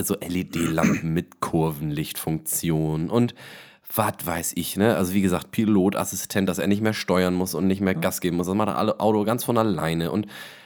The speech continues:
Speaker 1: alles, alles da, ne? Alles, was man sich, was man sich so vorstellen kann. Sitzheizung, die ganze Scheiße, ist alles dabei. Richtig
Speaker 2: Muschi-,
Speaker 1: toll.
Speaker 2: Muschi-Toaster.
Speaker 1: Richtig,
Speaker 2: Ja.
Speaker 1: Muschi-Toaster ist dabei, genau. <laughs> Der Klötenröster.
Speaker 2: Ja, der Klötenröster,
Speaker 1: Ja.
Speaker 2: ja.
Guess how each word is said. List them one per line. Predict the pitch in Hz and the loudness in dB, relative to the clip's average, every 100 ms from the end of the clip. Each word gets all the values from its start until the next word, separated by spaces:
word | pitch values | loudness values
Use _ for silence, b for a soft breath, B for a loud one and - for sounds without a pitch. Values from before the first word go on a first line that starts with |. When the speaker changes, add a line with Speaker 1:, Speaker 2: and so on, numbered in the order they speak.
| B _ | B _
Speaker 1:
alles, | 107 135 127 117 113 104 - - | 4 6 4 6 4 2 -2 0
alles | - 170 143 - | 4 6 4 2
da, | 160 139 - | 0 0 -2
ne? | 127 - - | -2 0 0
Alles, | 139 135 | 2 2
was | 117 113 | 0 0
man | 104 | 0
sich, | 98 98 - - - | 0 -6 -12 -18 -12
was | 98 | -6
man | 92 90 | -4 -4
sich | 90 | -8
so | 85 | -8
vorstellen | - 82 - 73 | -4 -4 -4 -8
kann. | 73 76 | -6 -6
Sitzheizung, | - - 92 85 85 | -6 -6 -6 -6 -4
die | 87 | 0
ganze | 117 104 | 0 0
Scheiße, | - 80 | -4 -6
ist | - | -2
alles | 135 131 | -2 2
dabei. | 101 76 - B B B B _ | 0 -2 -10 B B B B _
Richtig | 160 190 | 4 4
Speaker 2:
Muschi-, | 120 | 4
Speaker 1:
toll. | 92 | 4
Speaker 2:
Muschi-Toaster. | 156 - 123 127 113 117 101 | 4 4 2 2 2 -2 0
Speaker 1:
Richtig, | 131 - 87 | -2 -2 -6
Speaker 2:
Ja. | |
Speaker 1:
Muschi-Toaster | 87 110 - 92 95 | -2 -2 0 -2 -2
ist | 90 | -4
dabei, | 101 87 92 | -2 0 -2
genau. | 80 87 110 104 | -2 0 -2 -2
<laughs> | - - - - - _ - _ - - - - | -10 -12 -14 -14 -20 _ -20 _ -18 -16 -18 -20
Der | - | -4
Klötenröster. | 101 101 98 101 98 95 | 2 4 4 2 2 0
Speaker 2:
Ja, | |
der | 113 | 0
Klötenröster, | 107 143 135 120 117 131 | 0 0 0 -2 0 0
Speaker 1:
Ja. | 90 | 2
Speaker 2:
ja. | 104 | 0